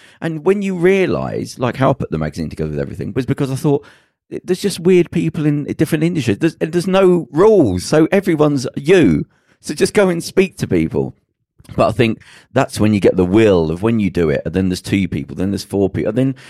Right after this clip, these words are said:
eventually there's so many people go, "Do you remember a time when we were sort of all like, we didn't know we could do this?" And it's so normal,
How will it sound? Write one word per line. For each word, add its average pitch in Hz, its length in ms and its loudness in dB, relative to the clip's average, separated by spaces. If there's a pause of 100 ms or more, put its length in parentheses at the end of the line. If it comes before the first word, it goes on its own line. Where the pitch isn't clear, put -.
(120)
eventually 127 320 -2
there's 113 120 -4
so 151 140 0
many 113 140 -2
people 117 280 2
go, 135 40 0
"Do - 300 -20
you 330 80 -2
remember 302 320 0
a 311 60 2
time 208 340 0
when 131 160 0
we 127 100 2
were 127 80 0
sort 131 220 -2
of 120 100 -4
all 131 180 0
like, 135 300 -4
we 131 80 -4
didn't 131 200 0
know 131 180 4
we 120 160 -4
could - 180 -4
do 127 220 2
this?" 127 180 0
And 147 100 -4
it's - 120 -10
so 302 160 0
normal, 165 560 2